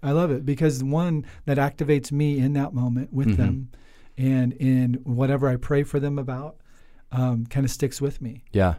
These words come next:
Speaker 1: That's just my experience.
Speaker 2: Yeah.
Speaker 1: But another thing is, "Hey, this week, how can I pray for you?"
Speaker 2: Right. How can I specifically
Speaker 1: How
Speaker 2: pray
Speaker 1: can I
Speaker 2: for you? Yeah, yeah,
Speaker 1: specifically,
Speaker 2: yeah.
Speaker 1: I think that, that,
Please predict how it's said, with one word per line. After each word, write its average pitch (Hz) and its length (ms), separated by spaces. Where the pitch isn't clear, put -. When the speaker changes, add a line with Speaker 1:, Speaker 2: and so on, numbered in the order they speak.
Speaker 1:
That's 131 220
just 151 260
my 139 180
experience. 120 600
Speaker 2:
Yeah. 92 180
Speaker 1:
But 143 120
another 147 300
thing 139 220
is, 127 260
"Hey, 139 340
this 156 220
week, 170 380
how 170 280
can 139 200
I 117 80
pray 113 220
for - 180
you?" 123 180
Speaker 2:
Right. 95 240
How 110 180
can 113 120
I 104 40
specifically - 720
Speaker 1:
How - 100
Speaker 2:
pray 95 160
Speaker 1:
can 95 140
I 90 80
Speaker 2:
for 82 40
you? 87 40
Yeah, 85 140
yeah, 90 80
Speaker 1:
specifically, 85 320
Speaker 2:
yeah. - 60
Speaker 1:
I 147 60
think 180 220
that, 143 300
that, 151 200